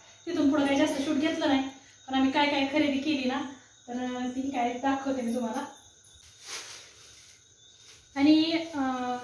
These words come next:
गाय वासरू भेटलं नाही आम्हाला, मला लई इच्छा आहे बऱ्याच दिवसापासून, पण पोळ्याच्या टायमाला खूप गडबड होती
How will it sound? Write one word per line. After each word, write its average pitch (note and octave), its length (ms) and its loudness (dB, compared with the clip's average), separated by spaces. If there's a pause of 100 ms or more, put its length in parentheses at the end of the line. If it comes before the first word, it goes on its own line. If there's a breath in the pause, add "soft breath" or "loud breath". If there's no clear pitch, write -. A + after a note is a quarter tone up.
गाय E4+ 180 6
वासरू E4+ 300 2
भेटलं D#4+ 380 0
नाही D#4+ 160 4
आम्हाला, A#3 340 -2
मला B3 220 -2
लई C#4+ 180 4
इच्छा - 200 -4
आहे A#3 100 -4
बऱ्याच B3 180 -4
दिवसापासून, B3 540 -4 (500 loud breath)
पण B3 60 -4
पोळ्याच्या E4+ 460 6
टायमाला D#4 380 4
खूप C#4 180 -4
गडबड D#4 340 4
होती C#4+ 400 0